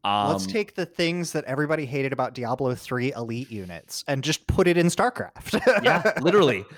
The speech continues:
Speaker 2: They, they probably even ported over some of the code. Like, why not? Like, you've already, you've already got it. I'm, I'm sure that there was a, a lot of cross-pollination, uh, with that. And it, it, it made for such an exciting, uh, refreshing thing for something that could have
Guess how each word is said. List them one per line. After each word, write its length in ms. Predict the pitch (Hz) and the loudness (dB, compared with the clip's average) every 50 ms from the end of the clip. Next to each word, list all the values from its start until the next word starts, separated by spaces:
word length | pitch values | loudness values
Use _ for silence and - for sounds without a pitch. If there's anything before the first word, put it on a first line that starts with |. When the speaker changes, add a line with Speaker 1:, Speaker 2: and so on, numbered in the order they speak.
| - - - | -14 0 2
Speaker 2:
They, 160 | 165 165 175 | 2 2 4
they 120 | 160 165 165 | 4 4 4
probably 360 | 165 208 214 214 190 190 185 | 6 4 4 4 2 -2 -4
even 260 | 170 156 160 151 147 | -4 -4 -4 -4 -6
ported 400 | 143 - - 156 160 160 160 143 | -8 -8 -4 -2 -2 0 0 0
over 240 | 139 147 151 139 131 | 0 0 0 -2 -2
some 160 | - - 143 | -2 -2 -2
of 60 | 143 127 | -2 -2
the 80 | 107 | -4
code. 360 | - - 143 165 175 127 98 | -4 -4 -4 -2 -2 -2 -2
Like, 300 | 104 104 104 104 - - - - - _ _ | 0 0 0 0 -2 -6 -14 -20 -20 _ _
why 220 | 92 113 143 156 | 0 2 2 2
not? 280 | 127 117 139 139 104 104 | 2 2 2 2 2 0
Like, 160 | 110 110 - | -2 -2 -2
you've 100 | 113 113 | 0 2
already, 480 | 131 143 139 135 131 123 120 117 117 - | 2 2 2 2 0 -2 -2 -4 -4 -4
you've 140 | 113 117 120 | -4 -2 0
already 200 | 131 131 123 101 | 0 0 0 -2
got 240 | 87 101 120 143 117 | -2 0 0 0 0
it. 120 | 104 - | 0 -2
I'm, 220 | 107 110 104 107 | -2 -4 -4 -4
I'm 140 | - 120 117 113 | -4 -4 -4 -4
sure 240 | - - 143 143 | -4 -2 -2 -2
that 160 | 139 135 131 - | 0 -2 -2 0
there 160 | 127 117 110 | 0 0 0
was 440 | 110 107 101 98 95 92 - - - _ _ _ _ _ - | 0 0 0 0 -4 -6 -10 -14 -18 _ _ _ _ _ -6
a, 100 | - 104 - | -6 -2 -2
a 80 | 113 | 0
lot 200 | 110 107 110 117 | 2 2 2 2
of 100 | 120 113 | 2 0
cross-pollination, 920 | - 131 120 117 113 - - 113 101 95 92 87 110 123 - 87 85 82 98 - _ _ _ | 0 0 0 0 0 0 -2 -2 0 0 -2 -4 -6 -8 -8 -10 -12 -14 -16 -20 _ _ _
uh, 220 | - 87 85 85 85 | -8 -6 -6 -6 -4
with 160 | 98 110 113 | -4 -4 -2
that. 140 | 107 95 85 | -2 -2 -2
And 100 | - 98 | -2 -4
it, 120 | 104 - - | -4 -2 -2
it, 120 | 120 - - - _ _ _ _ _ _ - | -2 -2 -4 -10 _ _ _ _ _ _ -4
it 160 | 131 120 113 | -4 -2 -2
made 360 | 113 107 123 127 131 135 127 | 0 0 0 0 0 -2 -2
for 140 | - 151 135 | -2 -2 -2
such 280 | - - 143 127 - | 0 0 0 0 0
an 80 | 135 120 | -2 -4
exciting, 800 | 107 - - - - - 110 113 117 117 120 117 113 113 110 110 _ _ _ _ _ _ _ _ _ - | -4 -4 -4 -4 -2 0 0 0 0 0 0 -2 -2 -4 -6 -8 _ _ _ _ _ _ _ _ _ 0
uh, 320 | 95 90 90 92 90 90 - - | 2 4 4 4 4 2 0 0
refreshing 680 | 107 117 120 117 - - 135 147 - - 151 139 123 113 | -2 -2 -2 0 0 0 0 0 0 0 -2 -2 -2 -2
thing 300 | - 120 123 151 180 180 | 0 0 0 0 0 0
for 140 | - 143 | 0 -2
something 400 | 131 - 143 135 127 - 131 123 | 0 2 0 0 2 0 0 2
that 460 | 120 117 117 110 107 - - - _ - | 2 4 4 4 2 0 -6 -14 _ -20
could 240 | - - 170 160 147 | -4 0 2 4 4
have 160 | 151 139 - | 4 2 2